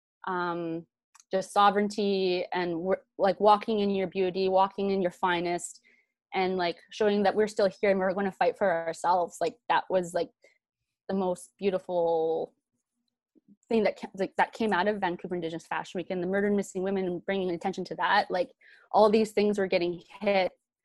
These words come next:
like, anti-racism, like, all these things, market, uh, Indigenous makers. Like, it kinda, like, woke up, uh, during that time in B C. Like, it, it,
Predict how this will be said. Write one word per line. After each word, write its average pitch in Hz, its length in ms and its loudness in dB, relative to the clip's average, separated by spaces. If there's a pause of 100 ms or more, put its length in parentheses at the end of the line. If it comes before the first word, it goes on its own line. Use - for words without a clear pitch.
(200)
like, 190 160 0
anti-racism, 196 920 0
like, 180 180 -4
all 214 160 8
these 214 160 0
things, 185 160 -2
market, 196 480 2 (300)
uh, 180 60 0
Indigenous 208 420 2
makers. 180 580 0
Like, 175 160 -4 (600)
it 208 180 2
kinda, 220 220 2
like, 202 200 6
woke 202 280 4
up, 190 240 2 (720)
uh, 185 140 2
during 202 440 0
that 175 220 0
time 180 380 -4
in 202 200 0 (100)
B 190 140 -4
C. 185 540 -2
Like, 175 240 -6
it, - 100 -6 (240)
it, 185 100 -10